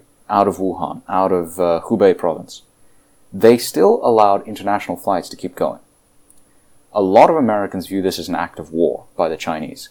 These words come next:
and honestly, I'm not disinclined. I, I'm inclined to agree with that. Because the Chinese were basically saying, "We don't care what happens to other countries.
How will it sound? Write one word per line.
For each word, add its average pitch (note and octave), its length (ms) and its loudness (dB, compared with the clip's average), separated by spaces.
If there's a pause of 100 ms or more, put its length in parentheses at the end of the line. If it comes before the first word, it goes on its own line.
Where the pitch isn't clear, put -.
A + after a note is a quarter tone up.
and F2+ 460 -4
honestly, D3 480 -6
I'm G#2+ 540 -6
not A#2+ 280 -4 (220)
disinclined. G#2 880 -8 (320)
I, G#2+ 180 -2 (180)
I'm C3+ 100 0
inclined B2 400 -4
to A2 80 -6
agree F#2 200 -6
with - 160 -14
that. - 200 -16 (840)
Because A2 280 -2
the A2 60 -4
Chinese C#3+ 360 2
were A2 60 0
basically A2 480 -2
saying, G2 240 -6
"We G2+ 80 -2
don't A#2+ 160 -2
care A2+ 180 -2
what D#2+ 120 -8
happens D#2 320 -12
to E2 100 -6
other D#2 140 -6
countries. - 520 -14